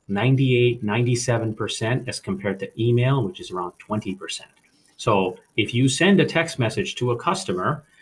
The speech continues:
there is a strong chance that they're going to look at that message, and they're gonna look at it within the first five minutes of sending it.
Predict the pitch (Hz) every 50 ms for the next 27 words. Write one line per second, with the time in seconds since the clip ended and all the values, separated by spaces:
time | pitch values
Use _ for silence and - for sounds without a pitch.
0 | _ _ - 104 104 101 92 95 95 90 - - - - - 123 123 127 123 123
1 | 120 120 - - 139 131 113 104 98 98 - 95 90 - 98 98 101 98 101 101
2 | 95 95 95 98 95 87 87 95 101 101 - 98 90 87 - 92 90 - 101 92
3 | 90 - - - 92 90 90 - - - _ _ - 104 101 110 120 156 151 113
4 | 92 98 120 139 131 - 113 98 95 95 92 92 - - 101 98 98 92 92 -
5 | - - 98 95 90 - - - - - 107 104 107 107 104 101 95 95 95 90
6 | 87 - - - 90 - - - 98 90 - - - _ -